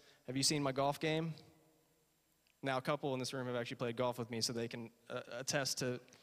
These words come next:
like, "Man, the other day." But hey, you know, I could tell you, I've shot a hole in one before. I've had eagles. I've had,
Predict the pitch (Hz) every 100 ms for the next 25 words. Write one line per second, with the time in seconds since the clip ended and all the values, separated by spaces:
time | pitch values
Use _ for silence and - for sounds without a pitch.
0 | - - _ - 139 135 160 165 160 156
1 | 160 151 160 - 170 240 247 214 196 277
2 | 240 208 226 254 254 - - - - 185
3 | 208 208 180 185 196 175 170 190 202 208
4 | 208 220 220 202 - - - _ - _
5 | _ _ _ _ _ - _ _ - 143
6 | 156 - 156 175 180 180 175 165 165 175